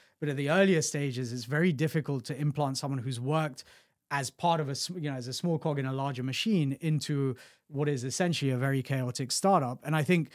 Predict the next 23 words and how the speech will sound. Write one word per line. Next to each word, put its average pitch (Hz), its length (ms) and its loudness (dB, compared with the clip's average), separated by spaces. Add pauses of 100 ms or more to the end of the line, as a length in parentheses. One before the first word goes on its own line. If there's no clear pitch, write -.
(360)
you 160 100 2
know, 139 100 2
the 139 200 -2
other 170 200 6
point 147 380 2
that, 135 260 -6
that 143 160 -4
comes 143 280 0
out 151 180 4
of 127 100 -2
what 135 160 -2
you 135 100 -2
were 131 100 0
just 123 260 -2
saying 147 420 4 (320)
is 170 320 4
that, 165 260 2 (920)
uh, 147 340 6 (360)
y-, 208 80 -6 (320)
you, 180 300 8
you 165 140 4
can't 202 280 4
necessarily 185 440 2